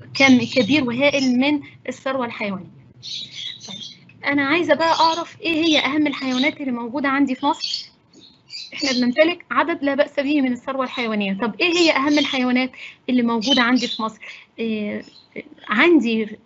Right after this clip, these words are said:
وممكن يجي لي رسم بياني ويوضح لي إيه هي أهم الحيوانات وأنا أستخلص منه البيانات. وطبعًا إحنا اتدربنا قبل كده إزاي نقرأ أو نحلل الرسوم البيانية. إيه، طبعًا أنا من عن-، عندي من أهم الحيوانات اللي موجودة الأغنام، إيه، يليها الماعز،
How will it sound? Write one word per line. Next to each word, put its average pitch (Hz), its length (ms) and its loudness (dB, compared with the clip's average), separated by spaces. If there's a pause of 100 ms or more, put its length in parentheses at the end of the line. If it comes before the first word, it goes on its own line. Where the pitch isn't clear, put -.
وممكن 262 400 2
يجي 247 240 4
لي 262 100 2
رسم 277 320 2
بياني 294 360 4
ويوضح 226 540 0
لي 247 100 2
إيه 254 240 2
هي 269 140 0
أهم 262 260 0
الحيوانات 262 580 -2
وأنا 254 120 0
أستخلص 247 520 -2
منه 254 200 4
البيانات. 240 420 0
وطبعًا 240 320 2
إحنا 233 240 -4 (340)
اتدربنا 226 480 4
قبل 220 180 0
كده 233 360 2
إزاي 254 260 4
نقرأ 247 340 2 (320)
أو 214 180 0
نحلل 233 480 2 (280)
الرسوم 240 360 2
البيانية. 254 640 4 (320)
إيه، 240 140 0
طبعًا 269 220 4
أنا 247 200 8
من 240 120 2
عن-، 269 260 2
عندي 254 320 4
من 240 160 2
أهم 269 380 6
الحيوانات 240 640 0
اللي 226 120 0
موجودة 220 520 2
الأغنام، 233 540 2 (320)
إيه، 220 220 4
يليها 254 260 6
الماعز، 254 460 4